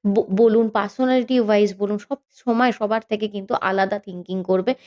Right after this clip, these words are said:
এবং সবার মধ্যে এনাদেরকে আপনি একটা রেয়ারেস্ট মানুষ হিসাবে কিন্তু বুঝতে পারবেন যে এই মানুষটা একদম রেয়ার আমাদের থেকে, রাহু যাদের বলবান হয়ে থাকে। এছাড়াও রাহু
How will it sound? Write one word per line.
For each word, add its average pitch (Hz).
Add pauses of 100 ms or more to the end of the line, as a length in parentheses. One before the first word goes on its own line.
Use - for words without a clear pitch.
(160)
এবং 233
সবার 269
মধ্যে 269
এনাদেরকে 240 (120)
আপনি 247 (240)
একটা 254
রেয়ারেস্ট 262 (260)
মানুষ 226
হিসাবে 208
কিন্তু 208
বুঝতে 208
পারবেন 180
যে 190
এই 208
মানুষটা 208
একদম 208
রেয়ার 185
আমাদের 165 (100)
থেকে, 170 (320)
রাহু 196
যাদের 208
বলবান 185
হয়ে 180
থাকে। 175 (300)
এছাড়াও 311
রাহু 240